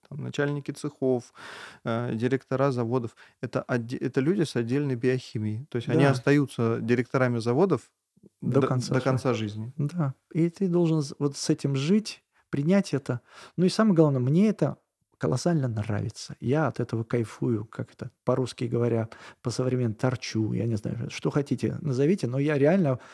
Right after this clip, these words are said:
Speaker 2: в превосходной степени этого качества, я получаю удовольствие от того, что,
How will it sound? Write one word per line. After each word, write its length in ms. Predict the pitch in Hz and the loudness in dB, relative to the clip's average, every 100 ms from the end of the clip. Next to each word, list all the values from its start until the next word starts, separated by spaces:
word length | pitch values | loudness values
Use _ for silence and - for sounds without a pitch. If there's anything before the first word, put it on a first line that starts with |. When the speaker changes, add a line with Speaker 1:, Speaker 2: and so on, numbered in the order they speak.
| - | -20
Speaker 2:
в 100 | - | -8
превосходной 500 | - 156 151 170 139 131 | 2 4 4 2 2 0
степени 420 | - 143 120 117 | 0 0 2 0
этого 220 | 113 113 | 0 -2
качества, 420 | 110 160 - - | 0 -2 -2 -4
я 100 | 120 | -2
получаю 400 | 123 131 117 156 | 0 -2 -2 -2
удовольствие 480 | 131 120 120 113 - | -2 0 -2 -4 -6
от 80 | 120 | -10
того, 280 | - 127 175 | -6 -4 -4
что, 260 | - 131 | -4 -8